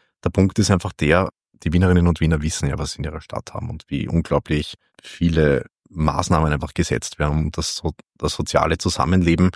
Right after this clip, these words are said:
in einer Zwei-Millionen-Stadt, ja, die unglaublich gewachsen ist in den letzten zwanzig Jahren, einfach friedlich zu organisieren und dass die Leute einfach das Gefühl haben, dass sie ein Teil einer größeren Gemeinschaft sind.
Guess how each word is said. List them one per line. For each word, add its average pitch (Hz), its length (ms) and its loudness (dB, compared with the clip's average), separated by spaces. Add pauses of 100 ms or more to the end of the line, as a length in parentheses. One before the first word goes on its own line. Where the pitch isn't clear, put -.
(280)
in 82 140 2
einer 80 180 4
Zwei-Millionen-Stadt, 82 1120 2
ja, 82 140 0
die 80 180 -4
unglaublich 104 540 2
gewachsen - 400 -4
ist 78 100 -4
in 76 100 0
den 76 120 -2
letzten - 360 -6
zwanzig - 400 -4
Jahren, 90 280 2 (460)
einfach 82 240 -2
friedlich - 420 0
zu - 120 0
organisieren 64 520 -2
und - 120 -4
dass - 80 -8
die - 120 -18
Leute 69 240 0
einfach 76 140 -4
das - 80 -14
Gefühl 82 240 0
haben, 76 340 2
dass - 160 -8
sie 65 120 0
ein 71 220 0
Teil 76 300 0
einer 73 180 -2
größeren 73 420 -2
Gemeinschaft - 460 -4
sind. 60 220 -6